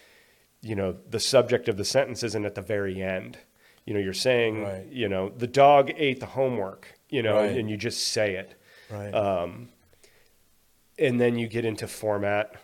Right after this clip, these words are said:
Speaker 1: That's one of my pet peeves is I just can't stand it if it looks weird.
Speaker 2: See, I, I have a
Speaker 1: Um,
Speaker 2: problem with sequencing, I've noticed. Like, I'll have,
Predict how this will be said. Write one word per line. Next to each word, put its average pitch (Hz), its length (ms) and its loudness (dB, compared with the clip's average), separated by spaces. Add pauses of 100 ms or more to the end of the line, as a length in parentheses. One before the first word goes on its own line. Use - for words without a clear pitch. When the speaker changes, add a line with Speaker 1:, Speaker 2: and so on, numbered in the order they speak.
(340)
Speaker 1:
That's 117 200 0
one 131 120 4
of 101 60 0
my 98 140 0
pet 104 300 -6
peeves 104 280 -8
is 95 120 -10
I 95 80 -4
just 95 180 -12
can't 98 220 -8
stand 95 360 -4
it 92 80 -8
if - 80 -18
it - 120 -16
looks - 220 -14
weird. 95 360 -4 (280)
Speaker 2:
See, 131 200 -2
I, 131 220 6
I - 40 4
have 190 100 4
a 139 40 0
Speaker 1:
Um, 113 60 -2
Speaker 2:
problem 110 400 2
with 95 100 -6
sequencing, 101 600 -8 (500)
I've 104 120 -6
noticed. - 500 -8
Like, 107 160 -8
I'll 110 140 0
have, 110 560 2